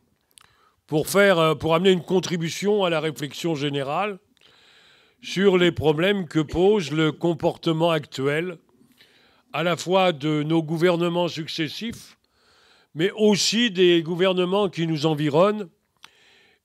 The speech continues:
et les conséquences que cela peut avoir, voire le cas échéant, les conséquences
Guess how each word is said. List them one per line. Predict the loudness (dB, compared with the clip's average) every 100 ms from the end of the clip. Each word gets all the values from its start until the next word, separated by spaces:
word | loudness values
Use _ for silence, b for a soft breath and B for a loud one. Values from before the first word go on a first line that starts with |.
| _
et | 2
les | 4 2
conséquences | 2 0 2 2 2 2 2 0
que | 2 2
cela | 2 0 2 0
peut | 0 -2
avoir, | -2 0 -2 -2 -6
voire | -4 -4 -2
le | -2
cas | -2 -2 -2
échéant, | -4 -6 -6 -6 -8 _ b b b b b b -6
les | -6
conséquences | -2 -2 -2 -2 0 0 0 -6